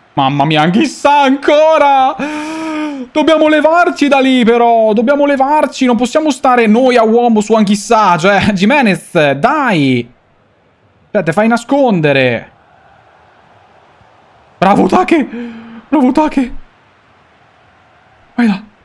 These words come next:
Veloce! Veloce! Ah, però ragazzi, dai, non, non state facendo un passa-, un passaggio giusto! È inutile che chiedi scusami, Toma! Adesso vi prendo a pigiamate, mannaggia.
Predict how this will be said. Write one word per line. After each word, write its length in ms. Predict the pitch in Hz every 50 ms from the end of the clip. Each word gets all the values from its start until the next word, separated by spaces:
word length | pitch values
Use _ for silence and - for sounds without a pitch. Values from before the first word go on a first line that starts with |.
| - - - _ _ _ _ - - -
Veloce! 420 | - 233 233 226 226 - - - - - - - - _ - - - - - - - - - -
Veloce! 640 | - 214 285 262 262 262 262 254 254 - 247 220 - - - - _ _ _ _ _ _ -
Ah, 220 | - 104 107 101 -
però 220 | - 98 101 98
ragazzi, 420 | 98 98 98 101 104 - - -
dai, 180 | 107 - 101 104
non, 160 | 101 101 107 104
non 200 | - 139 147 127
state 280 | - - - 160 156 147
facendo 300 | 123 - - 170 156 139
un 80 | 127 131
passa-, 420 | 151 143 147 - - - 233 220
un 220 | 262 285 311 262 214
passaggio 600 | - - - - - 311 320 294 226 170 156 147
giusto! 840 | 143 185 311 339 311 277 - - - 185 156 139 131 120 110 110 - - - _ _ _ _ _ _ _ _ _ _ _ _ _ _ _ _ _ _ _ _ _ _
È 80 | - 277
inutile 400 | 302 349 403 - - 320 269 254
che 80 | 254
chiedi 220 | 220 277 277 277 254
scusami, 580 | 262 - 269 320 339 311 277 247 240 226 226
Toma! 580 | 190 254 277 285 254 226 196 170 135 113 110 - _
Adesso 260 | - 131 - - 135
vi 80 | 120
prendo 280 | 117 - 139 135 139 156
a 40 | 147
pigiamate, 680 | - 147 139 131 156 151 151 147 147 147 143 - 139
mannaggia. 760 | 127 127 127 127 131 131 131 131 131 - 139 127 123 - -